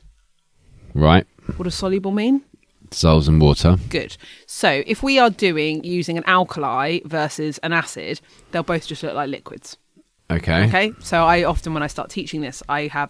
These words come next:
Speaker 2: a li-, a beaker of water, a beaker of acid, and a beaker of alkali, and I say, "What are they?" And they'll go, "It's water." I'm like, "Well, you drink two of them and you'll die. And the third one, you'll get an infection 'cause it's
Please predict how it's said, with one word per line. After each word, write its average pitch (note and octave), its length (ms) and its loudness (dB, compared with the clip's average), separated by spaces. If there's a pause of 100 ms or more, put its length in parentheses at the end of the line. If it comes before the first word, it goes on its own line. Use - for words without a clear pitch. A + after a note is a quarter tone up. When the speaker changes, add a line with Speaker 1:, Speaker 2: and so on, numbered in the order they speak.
Speaker 2:
a C#3+ 220 -6
li-, D#3+ 140 -10 (100)
a E3+ 100 -4
beaker F3 280 -4
of C#3+ 100 -10
water, D3+ 420 -8 (540)
a D3+ 60 -12
beaker D#3 260 -8
of D3+ 80 -6
acid, - 420 -10 (240)
and D#3 100 -10
a D3 40 -8
beaker D3 260 -8
of C#3+ 60 -6
alkali, C#3 460 -6 (380)
and D#3+ 140 -6
I D3+ 120 -4
say, D3+ 380 -8
"What D#3+ 140 -8
are D3 140 -4
they?" C3 280 -12
And D#3 120 -10
they'll D#3 160 -4
go, D#3 80 -6
"It's D3 180 -8
water." E3 340 -6 (640)
I'm E3 60 -4
like, E3 160 -4
"Well, E3 320 -6
you E3 140 -10
drink F#3 220 -8
two F3+ 100 -4
of E3+ 80 -4
them D3+ 100 -4
and C#3+ 80 -2
you'll C#3 120 -6
die. C#3 320 -10 (720)
And D#3 120 -6
the D3+ 60 -6
third E3+ 240 -4
one, D3 140 -6
you'll C#3+ 100 -6
get - 180 -10
an C#3 180 -14
infection C#3+ 600 -8
'cause - 240 -14
it's - 220 -18